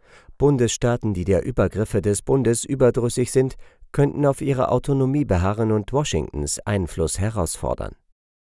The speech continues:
Befürworter einer Dezentralisierung argumentieren, dass eine Rückkehr zur lokalen Verwaltung das Gemeinwesen stärken könnte.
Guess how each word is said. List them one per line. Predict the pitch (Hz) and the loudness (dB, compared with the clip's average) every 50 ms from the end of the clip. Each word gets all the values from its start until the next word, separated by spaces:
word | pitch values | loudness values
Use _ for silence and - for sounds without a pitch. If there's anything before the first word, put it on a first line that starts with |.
| _ - | _ 0
Befürworter | 131 131 127 - - - 185 170 - 73 71 71 73 - 90 73 | 2 2 2 0 0 2 2 2 2 2 -2 -2 -2 -2 -2 -2
einer | 64 78 85 85 85 87 | -2 -2 -2 -2 -2 -2
Dezentralisierung | 78 104 127 135 - - - 98 98 - - 95 98 101 95 98 113 135 139 113 110 113 110 | -2 -2 -4 -4 -2 -2 -2 -2 0 0 0 0 0 0 -2 -2 -2 -2 0 0 0 0 0
argumentieren, | - 110 113 110 117 117 117 113 - 139 139 139 135 139 135 - - - _ _ _ _ _ _ - - | 0 -2 -2 0 0 0 0 -2 -2 -2 0 0 0 -2 -4 -8 -16 -20 _ _ _ _ _ _ -8 -6
dass | - 123 - | -4 -2 0
eine | 139 139 139 123 | 0 0 0 2
Rückkehr | - 98 92 - - 120 113 110 | 0 -2 -2 0 -2 -2 -2 -2
zur | - - 131 123 | -2 0 2 2
lokalen | 120 123 - - 107 80 71 67 71 78 | 2 0 0 -2 -2 0 0 0 -2 -2
Verwaltung | - - 92 87 101 101 98 - 120 117 117 | -2 0 0 2 2 0 0 0 -2 -2 -2
das | 104 117 113 - - | -2 -2 -2 -2 -2
Gemeinwesen | - 123 107 87 76 76 73 - 87 76 73 - 95 | -2 0 0 0 0 -2 -2 -4 -4 -4 -4 -4 -4
stärken | 101 - - 117 101 - 80 67 | -4 -2 -4 -4 -4 -4 -8 -8
könnte. | - - 69 57 - - 64 | -6 -6 -8 -8 -8 -12 -14